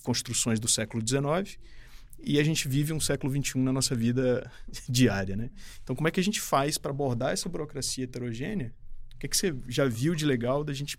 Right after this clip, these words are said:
abordando essa burocracia mais heterogênea pra levar pra uma abordagem mais adequada ao que é os valores da sociedade do século vinte e um, por exemplo?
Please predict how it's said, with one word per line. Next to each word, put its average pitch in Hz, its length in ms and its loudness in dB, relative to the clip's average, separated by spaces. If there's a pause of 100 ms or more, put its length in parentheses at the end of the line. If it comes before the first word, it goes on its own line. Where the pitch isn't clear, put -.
abordando 131 580 0
essa 151 200 -2
burocracia 123 680 -4 (720)
mais 113 220 -2
heterogênea 120 500 -2
pra 156 200 -2
levar 160 420 2
pra 208 160 -2
uma 208 140 0
abordagem 185 480 0
mais 175 180 0
adequada 156 480 0
ao 156 80 2
que 143 220 -2
é 143 100 0
os 151 100 0
valores 156 600 8
da 151 120 2
sociedade 135 500 0
do 135 40 -4
século 127 300 -4
vinte 123 180 -6
e - 100 -12
um, 117 60 -8
por 127 140 -12
exemplo? 131 220 -12